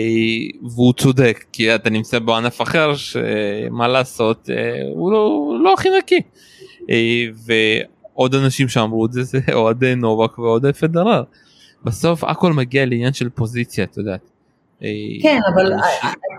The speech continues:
Speaker 2: את הפוזיציה, את הפוזיציה אני לגמ-, את הפוזיציה אני לגמרי מבינה, אבל אם אנחנו מנסים לנהל דיון שהוא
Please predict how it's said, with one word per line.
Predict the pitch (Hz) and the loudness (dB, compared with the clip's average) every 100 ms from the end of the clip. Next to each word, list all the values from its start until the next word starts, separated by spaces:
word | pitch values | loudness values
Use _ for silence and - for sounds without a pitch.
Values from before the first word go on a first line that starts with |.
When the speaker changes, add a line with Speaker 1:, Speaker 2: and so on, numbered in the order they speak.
| - - _ - 185 | -8 -20 _ -8 -2
Speaker 2:
את | 220 | 0
הפוזיציה, | 208 190 269 277 254 - | 2 2 2 2 0 0
את | 185 | -2
הפוזיציה | 208 185 214 214 240 | -2 -2 -2 0 2
אני | 214 202 | 4 4
לגמ-, | 170 185 151 | 2 2 0
את | 165 | -6
הפוזיציה | 170 165 208 226 | -4 -2 0 2
אני | 202 185 | 2 2
לגמרי | 165 165 165 165 | 2 2 4 2
מבינה, | 156 170 208 160 | 2 0 2 2
אבל | 131 139 | 2 0
אם | 151 | 0
אנחנו | 151 165 | -4 -6
מנסים | 160 - 175 | -6 -4 -2
לנהל | 165 165 165 | 0 2 2
דיון | 156 175 | 2 0
שהוא | - - | -2 -14